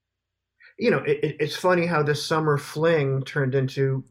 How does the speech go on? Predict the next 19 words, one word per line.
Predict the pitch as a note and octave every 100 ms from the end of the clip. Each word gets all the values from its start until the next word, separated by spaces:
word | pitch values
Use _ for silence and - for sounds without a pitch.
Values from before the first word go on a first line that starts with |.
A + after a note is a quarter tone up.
| -
a | C#3+
quarter | C#3 - D3 C#3
of | B2+
a | B2
century | D3+ D3+ D3+ B2+ A2+
for | - A2+
me. | G#2+ G#2
I |
mean, | A2 A2 A2
I, | G2+ G#2 G#2+ - - - - -
when | - D3 C#3
I | C3+ D3+
ended | D#3+ D3+
the | C3
first | - C#3+ C#3+ -
tour | F3 F3
with | C#3
those | C#3 B2 B2+
guys, | A#2+ A#2 A#2+